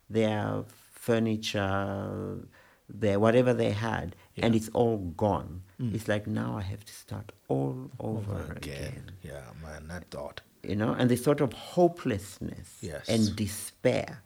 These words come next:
Speaker 2: Yeah.
Speaker 1: that can come. So it's important to also not wallow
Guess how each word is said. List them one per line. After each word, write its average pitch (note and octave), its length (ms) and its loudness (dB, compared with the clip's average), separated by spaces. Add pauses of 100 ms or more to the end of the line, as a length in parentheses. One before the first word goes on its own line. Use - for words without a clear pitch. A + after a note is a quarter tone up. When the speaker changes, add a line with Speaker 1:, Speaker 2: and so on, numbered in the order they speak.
(120)
Speaker 2:
Yeah. D2 200 -10 (280)
Speaker 1:
that G2 200 0
can F2 240 0
come. - 380 -6 (360)
So C3+ 600 8
it's - 200 2
important D3 800 0
to A#2 640 -2 (120)
also A2+ 920 4 (400)
not B2 380 4
wallow A#2 380 4